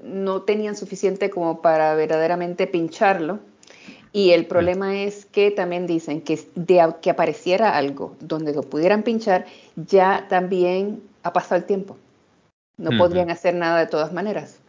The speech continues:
Speaker 2: Y no sé cómo será en Alemania, pero aquí en España, a partir de cierta edad, ya, aunque te condenen a cárcel, consta tu condena, pero no entras.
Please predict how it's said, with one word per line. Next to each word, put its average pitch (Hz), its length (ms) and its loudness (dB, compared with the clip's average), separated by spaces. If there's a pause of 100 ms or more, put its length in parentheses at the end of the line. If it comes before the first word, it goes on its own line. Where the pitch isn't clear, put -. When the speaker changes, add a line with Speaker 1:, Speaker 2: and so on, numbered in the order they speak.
(400)
Speaker 2:
Y 113 180 -4
no 110 180 -2
sé 117 180 -2
cómo 120 240 0
será 117 260 -2
en 120 60 0
Alemania, 117 400 -2
pero 95 160 -2
aquí 92 120 -8
en 107 100 -4
España, 113 320 -4
a 113 40 -8
partir 107 320 -4
de 110 60 -2
cierta 107 340 -4
edad, 110 260 -2
ya, 107 360 -2
aunque 101 300 -6
te 95 140 -4
condenen 107 420 -2
a 120 80 -2
cárcel, 131 500 -6 (140)
consta 127 380 -2
tu 117 100 -8
condena, 123 460 -4
pero 95 180 -4
no 92 160 -4
entras. - 400 -12